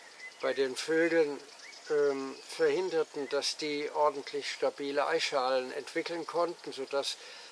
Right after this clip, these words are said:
wenn die Vogelmama sich auf die Eier setzte, die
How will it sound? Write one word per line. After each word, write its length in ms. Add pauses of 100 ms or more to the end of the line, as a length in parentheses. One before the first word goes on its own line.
(200)
wenn 260 (420)
die 60
Vogelmama 760
sich 300
auf 120
die 180
Eier 280
setzte, 480
die 220